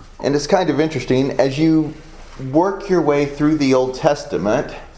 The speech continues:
it begins to change slightly. So it primarily meant physical. If you look in Deuteronomy ten,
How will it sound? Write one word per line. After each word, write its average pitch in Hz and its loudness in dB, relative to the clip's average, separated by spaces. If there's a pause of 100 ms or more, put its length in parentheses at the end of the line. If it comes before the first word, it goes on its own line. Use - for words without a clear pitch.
(280)
it 139 2
begins 139 0
to 120 0
change 101 -4 (100)
slightly. - -4 (880)
So 127 2
it 120 2 (580)
primarily 156 2
meant 180 -2
physical. 147 0 (300)
If - -18
you 202 0
look 202 2
in 151 0
Deuteronomy 131 2
ten, 156 -4